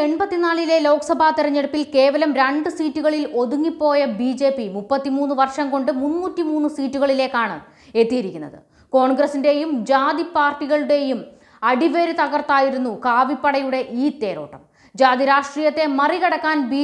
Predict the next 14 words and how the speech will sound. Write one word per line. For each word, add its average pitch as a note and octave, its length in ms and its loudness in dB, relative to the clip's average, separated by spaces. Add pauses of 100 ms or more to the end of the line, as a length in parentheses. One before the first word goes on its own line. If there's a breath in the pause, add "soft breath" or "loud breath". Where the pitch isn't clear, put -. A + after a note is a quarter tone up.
(120)
ജെ D#4 180 2
പി D#4 80 -2
സ്വീകരിച്ച C#4+ 580 -2 (140)
മാർഗം C#4 400 0 (100)
തന്നെ B3 220 -4 (400 soft breath)
വ്യത്യസ്തമായിരുന്നു. A#3 880 -2 (260 loud breath)
യാദവിന് G4 500 4 (120)
സാധ്യതയുള്ള E4+ 640 0 (100)
മണ്ഡലത്തിൽ D4+ 500 0 (140)
യാദവനെയും C#4+ 760 2
ബ്രാഹ്മണന് D#4 600 0
സാധ്യതയുള്ള C#4 580 -2 (120)
മണ്ഡലത്തിൽ C4 500 -2 (100)
ബ്രാഹ്മണനെയും D4 800 0